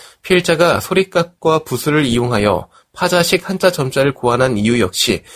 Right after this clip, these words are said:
이와 같은 한자 본연의 문자 구조에서 비롯된 것이다.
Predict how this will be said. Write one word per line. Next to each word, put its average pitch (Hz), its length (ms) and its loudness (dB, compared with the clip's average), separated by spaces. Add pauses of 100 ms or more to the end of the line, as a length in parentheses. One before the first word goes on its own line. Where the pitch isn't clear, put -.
(240)
이와 151 220 4
같은 156 320 -2
한자 180 380 -2
본연의 156 360 2
문자 156 380 0
구조에서 - 480 -4
비롯된 123 400 -4
것이다. 92 500 -6